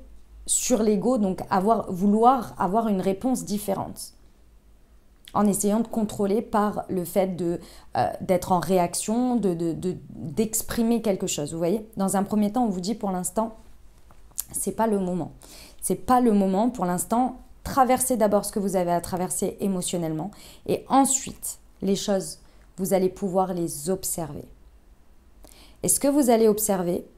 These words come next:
et c'est là où toute la magie de la vie s'opère, c'est que vous allez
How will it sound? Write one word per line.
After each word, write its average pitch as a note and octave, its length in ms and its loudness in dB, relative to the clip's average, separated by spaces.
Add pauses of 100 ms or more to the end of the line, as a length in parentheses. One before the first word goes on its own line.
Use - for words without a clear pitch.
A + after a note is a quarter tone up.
(680)
et F3+ 60 -2
c'est - 200 2
là A3 460 4
où F#3 220 -2 (400)
toute - 180 -2
la A3+ 140 4
magie G#3 360 2
de F3+ 140 -2
la E3+ 220 0
vie F#3+ 320 -2 (320)
s'opère, - 760 0 (2250)
c'est - 240 2
que G#3+ 120 2
vous G3 240 2
allez G3 240 4